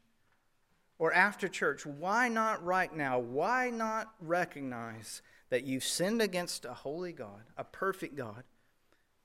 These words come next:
that you need a Savior, and that Jesus Christ did everything for you to be saved, that he died on the cross, he took your punishment, and he rose again on the third day, such that you bet it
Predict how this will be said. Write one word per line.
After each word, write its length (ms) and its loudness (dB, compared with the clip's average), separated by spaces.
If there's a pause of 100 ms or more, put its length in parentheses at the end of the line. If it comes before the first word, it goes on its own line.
(320)
that 180 6
you 220 2
need 320 4
a 80 4
Savior, 640 0 (680)
and 140 0
that 160 0
Jesus 560 -2
Christ 640 0
did 320 0
everything 560 4
for 140 -4
you 200 -4
to 100 0
be 180 -6
saved, 400 0
that 120 -2
he 140 -6
died 400 8
on 140 2
the 80 -2
cross, 500 -4 (440)
he 120 0
took 380 4
your 100 6
punishment, 640 -2 (180)
and 160 0
he 200 -2
rose 500 6
again 420 2
on 200 0
the 80 -2
third 360 2
day, 220 2
such 340 -2
that 220 2
you 560 -2 (240)
bet 300 6
it 120 4